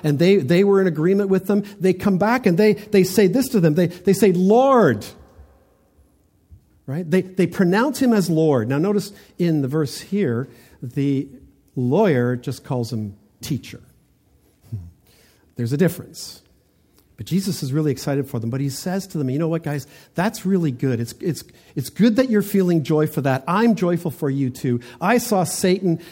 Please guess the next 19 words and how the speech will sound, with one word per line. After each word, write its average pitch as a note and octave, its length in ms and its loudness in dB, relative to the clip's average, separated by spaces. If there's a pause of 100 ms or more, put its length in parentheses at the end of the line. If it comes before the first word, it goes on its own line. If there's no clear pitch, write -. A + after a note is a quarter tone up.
(100)
just D#3+ 300 -2
falling G3+ 360 4
from F3 200 0
the D3+ 80 0
sky D#3 380 0
like C3+ 260 0
lightning C#3+ 580 0 (240)
every F#3 240 2
time F#3 400 2
you D3 160 0
proclaim E3 560 -2
my D3+ 160 0
name, A#2 320 -2 (220)
and A#2+ 140 -6
people C3+ 260 -8
were B2 100 -6
coming A#2+ 240 -6
to A2 80 -10
faith." G2 320 -14